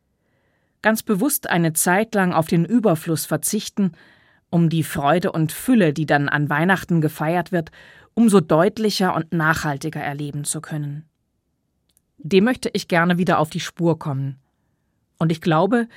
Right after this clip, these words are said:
mir hilft in diesem Jahr da auch der radikale Verzicht. Ich werde Adventskalender fasten.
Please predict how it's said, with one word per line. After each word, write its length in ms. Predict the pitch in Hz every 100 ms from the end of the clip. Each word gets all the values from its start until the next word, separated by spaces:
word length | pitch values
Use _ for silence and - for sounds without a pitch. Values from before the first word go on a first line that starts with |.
| - -
mir 140 | 185
hilft 320 | 165 269 -
in 140 | 202 196
diesem 320 | 202 185 185
Jahr 260 | 160 160 165
da 240 | 160 147
auch 200 | 143 147
der 180 | - 156
radikale 540 | 147 180 - 156 151
Verzicht. 640 | 139 147 - 160 - - - _ _ _ _ _ _
Ich 160 | - -
werde 320 | 160 165 165
Adventskalender 1040 | 147 156 143 208 - 170 165 160 151 139 - -
fasten. 680 | - 151 147 - - 160